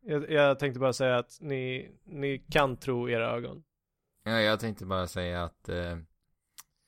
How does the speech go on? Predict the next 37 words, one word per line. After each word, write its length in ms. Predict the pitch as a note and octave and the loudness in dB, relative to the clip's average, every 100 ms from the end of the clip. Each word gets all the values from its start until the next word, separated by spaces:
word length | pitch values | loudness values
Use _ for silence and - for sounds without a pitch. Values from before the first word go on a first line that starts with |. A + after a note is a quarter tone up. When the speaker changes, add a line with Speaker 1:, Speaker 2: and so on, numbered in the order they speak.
| _ _ | _ _
Speaker 2:
om 140 | - G#2 | -8 -2
man 120 | G#2+ | 0
vill 120 | G#2+ | 0
få 80 | G2 | -4
tag 320 | G2+ A2+ G#2+ | 2 4 4
på 140 | G#2+ G2+ | 2 0
oss 160 | G2+ | 0
så 120 | - F#2+ | -4 -6
finns 380 | G#2 G#2 F#2+ | -4 -4 -4
ju 60 | F#2+ | -4
vi 220 | F2 F2 | -4 -6
på 440 | - E2 E2 D#2+ E2+ - - - _ - E2 E2+ | -6 -4 -2 -2 -4 -6 -10 -16 _ -20 -18 -8
diverse 600 | F2+ F2 F2 - D#2+ D#2+ | -2 -2 -4 -6 -4 -4
sociala 560 | - E2+ F2 E2+ E2 E2+ | -6 -8 -4 -2 -2 -4
medier, 420 | F2+ F2 E2 - | -6 -6 -8 -14
va? 100 | - - _ _ _ _ _ | -18 -20 _ _ _ _ _
Speaker 1:
Ni 140 | E3 | 6
når 340 | F#3 F3+ E3+ D#3 | 8 10 10 8
oss 260 | - - | 4 -2
på, 360 | - D#3 D3+ D3 | 4 8 10 12
eh, 400 | C#3+ C#3+ C#3+ E3+ | 12 12 10 6
Instagram 440 | F3 E3+ D3+ C#3 | 2 4 6 6
där 100 | C3+ | 4
vi 40 | C3+ | 2
är 40 | |
som 140 | B2+ C3+ | 0 0
mest 260 | C#3+ - | 0 0
aktiva 680 | C3 - B2+ A#2+ A#2+ A#2 A#2+ | -6 -4 -4 -2 0 0 -2
under 680 | - C3+ B2+ B2+ B2 A#2+ C3 - | 0 0 4 6 6 4 0 0
namnet 440 | B2+ B2 B2 - | -2 0 -2 -4
Trekraftenpodd. 1000 | - D3 C3 - B2+ - C3+ B2+ C#3+ F#3+ - _ _ _ _ _ - | -2 -2 0 -2 -4 -2 -2 4 2 2 -8 _ _ _ _ _ 0
Ehm, 300 | C#3+ C3+ C3+ | 6 6 6
vi 100 | C3+ | 2
finns 180 | D#3+ D#3+ | 4 8
även 260 | D#3 E3 | 8 6
på 400 | - D#3+ D3+ D3 | 2 4 6 6
wordpress 960 | D3 C#3 E3 E3+ - F#3 F#3 - - | 4 4 4 4 2 4 4 4 0